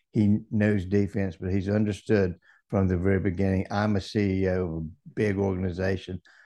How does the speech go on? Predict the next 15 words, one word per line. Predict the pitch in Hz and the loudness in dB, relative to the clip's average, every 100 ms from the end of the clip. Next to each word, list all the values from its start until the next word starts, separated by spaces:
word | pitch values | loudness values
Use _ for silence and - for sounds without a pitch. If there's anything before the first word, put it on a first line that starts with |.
| _ - | _ -4
I've | 95 90 | -2 0
got," | 98 95 - | 0 0 -2
uh, | 95 98 - | -6 -6 -6
and | 107 107 | -2 0
I've | 110 - | 0 0
talked | - 117 - | 2 2 2
to | |
him | 92 | 0
about | 90 85 | 0 -2
this. | 85 | -6
He | |
said, | - 98 | -6 -4
"The | 85 | 0
hardest | 85 113 110 | 2 2 2
thing | 110 104 | 0 0